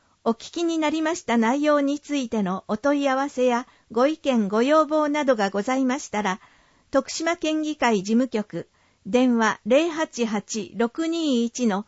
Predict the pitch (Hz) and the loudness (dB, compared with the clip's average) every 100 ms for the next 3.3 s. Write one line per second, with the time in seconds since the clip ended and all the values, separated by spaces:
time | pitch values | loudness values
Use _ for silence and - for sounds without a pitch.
0 | _ - - 294 330 320 269 185 196 - | _ -4 0 2 2 2 2 2 -2 -4
1 | 233 208 143 - _ _ _ _ - 269 | -4 -4 -6 -14 _ _ _ _ -2 -2
2 | - 320 330 349 247 285 285 285 254 233 | -2 -4 -4 -2 0 0 2 0 0 0
3 | 208 180 202 | 0 0 -4